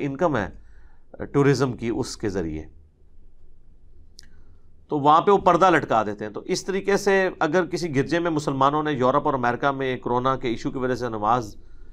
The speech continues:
पढ़नी पड़ रही है, तो फिर कम अज़ कम इस चीज़ का एहतमाम करें कि आपके एटलीस्ट सामने कोई मुजस्समा नहीं होना चाहिए।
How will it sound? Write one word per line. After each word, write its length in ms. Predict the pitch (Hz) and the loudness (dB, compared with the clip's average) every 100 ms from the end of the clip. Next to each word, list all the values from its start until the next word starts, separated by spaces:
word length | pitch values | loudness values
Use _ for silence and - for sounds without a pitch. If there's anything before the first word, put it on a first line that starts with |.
| - - - - - | -18 -20 -20 -16 2
पढ़नी 260 | 143 156 165 | 2 4 4
पड़ 200 | 165 170 | 4 4
रही 140 | 165 | 4
है, 100 | 160 | 4
तो 140 | 165 165 | 2 -2
फिर 220 | - 175 175 180 180 170 - - - | 0 2 4 4 4 0 -4 -6 0
कम 140 | 165 | 2
अज़ 140 | 180 - | 2 0
कम 180 | 175 | -2
इस 160 | 185 185 | -2 -2
चीज़ 160 | 185 147 | -4 0
का 100 | 170 | 0
एहतमाम 400 | 160 147 156 156 | 2 2 2 2
करें 260 | 151 156 | -4 -2
कि 60 | 151 | -2
आपके 540 | 123 143 147 - 160 156 - | 2 2 2 -4 -4 -4 -4
एटलीस्ट 400 | 143 135 165 156 | -4 0 0 0
सामने 320 | 170 165 175 | 0 0 0
कोई 140 | 160 151 | -2 -2
मुजस्समा 460 | 123 127 147 151 | -2 -4 -2 -2
नहीं 140 | 135 123 | -2 -4
होना 200 | 92 85 | -6 -10
चाहिए। 360 | 80 73 73 | -10 -12 -14